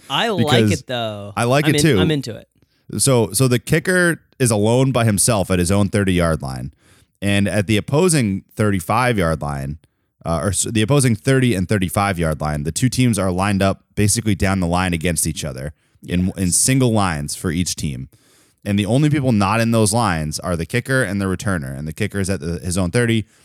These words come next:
Speaker 1: and the returner is back, like, around his own ten, like, between the goal line and the twenty. And so the kicker kicks it. Nobody on those two lines can move until the returner catches the ball.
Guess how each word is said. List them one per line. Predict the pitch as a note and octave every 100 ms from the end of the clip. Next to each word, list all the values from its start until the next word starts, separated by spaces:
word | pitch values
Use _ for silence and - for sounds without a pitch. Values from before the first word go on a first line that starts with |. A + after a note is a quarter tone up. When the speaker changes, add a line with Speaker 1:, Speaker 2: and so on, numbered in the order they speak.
| _
Speaker 1:
and | F#2+
the | F#2+
returner | F2 G2 F#2 F2+
is | D#2+
back, | F#2+ F2+ E2+ -
like, | E2 D#2+ - _ -
around | F2+ F2 E2+
his | E2
own | D#2+
ten, | C#2+ D#2 C2
like, | C#2 -
between | C#2 F2 D#2+
the |
goal | D#2 D#2+
line | D#2+ D#2
and | C#2
the |
twenty. | - D2+ B1+ - _ _ - _ _
And | G2+
so | A#2+ A2+
the | G2
kicker | - D3 E3+
kicks | - G2 -
it. | F2+ - _ _ _
Nobody | F#2+ A#2+ D#3 G3 F#3+
on | D#3+
those | C#3 -
two | D3+
lines | A#2 A#2 A2+ -
can | G2
move | G2 G#2 E2 C#2
until | D2+ E2+ A2 G2 F2+
the | - F#2+
returner | F#2 - A#2 G#2 E2+
catches | - G2+ F#2+ D#2
the |
ball. | D#2+ F#2+ A1 G1+